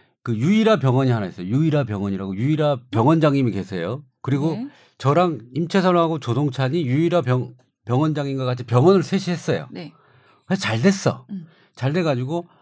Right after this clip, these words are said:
Speaker 1: 어, 이제 유일화 병원장님이 "니네 하산하도록 해라." 그래서 그럼 제 고향인 부산에 가서 병원을 열도록 하겠습니다.
Speaker 2: 네.
Speaker 1: 근데 유일화 병원이라는 이름을 같이 쓰고 싶어요.
Speaker 2: 음.
Speaker 1: 근데 아까 얘기한 한 장소에서는 그렇게 셋이 동업을 해도 돼요.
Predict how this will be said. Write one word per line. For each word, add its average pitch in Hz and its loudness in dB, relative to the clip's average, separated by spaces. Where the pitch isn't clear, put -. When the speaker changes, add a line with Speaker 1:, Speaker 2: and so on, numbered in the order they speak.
Speaker 1:
어, 131 -2
이제 101 -8
유일화 147 2
병원장님이 117 0
"니네 127 2
하산하도록 143 -2
해라." 143 -6
그래서 127 -2
그럼 127 0
제 131 2
고향인 110 -2
부산에 135 -2
가서 104 -6
병원을 101 -2
열도록 123 -4
하겠습니다. 82 -12
Speaker 2:
네. - -16
Speaker 1:
근데 180 -4
유일화 208 4
병원이라는 156 2
이름을 160 -2
같이 147 -6
쓰고 233 -4
싶어요. - -12
Speaker 2:
음. 185 -16
Speaker 1:
근데 202 4
아까 185 0
얘기한 170 -2
한 262 0
장소에서는 151 0
그렇게 139 -4
셋이 214 -6
동업을 135 0
해도 123 -8
돼요. 87 -8